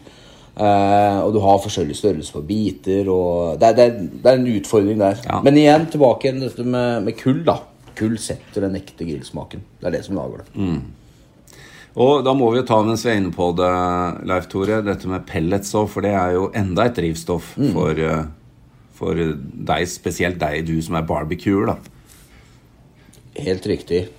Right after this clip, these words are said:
Speaker 1: Og pellets er jo den nye store trenden som vi ser kommer fra U S A nå. Eh, og pellets er jo, jeg pleier egentlig å si at pellets er noe som gjør at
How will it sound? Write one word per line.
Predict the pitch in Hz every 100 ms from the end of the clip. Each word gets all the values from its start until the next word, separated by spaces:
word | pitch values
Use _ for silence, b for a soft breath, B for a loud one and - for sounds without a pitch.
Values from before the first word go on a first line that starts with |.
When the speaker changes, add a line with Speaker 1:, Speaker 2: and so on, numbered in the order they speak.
| -
Speaker 1:
Og | 107 110 110 117 113 -
pellets | 107 101 127 -
er | 95 90 90
jo | 101 110
den | 107 104
nye | 107 92 82 90
store | 107 87 -
trenden | - 76 73 - 95
som | 92 90
vi |
ser | 82 85 76 82
kommer | 78 71 82 82
fra | 78 78
U | 82 73
S | -
A | 71
nå. | 80 85 B B B B B B B -
Eh, | 101 101 95 92 90 87 87 -
og | - -
pellets | - 92 98 110 -
er | 90 85 87
jo, | 92 98 98 98 B B B B B B B - b b b b b b b b - - - - - - - - B B B B -
jeg | - 92 135 180
pleier | 156
egentlig | 147 160 185
å |
si | 147
at | -
pellets | - 87 90 175 -
er | 92 101 123 143 143
noe | 147 131 92 92
som | - 135
gjør | 110 90 92 113
at | 113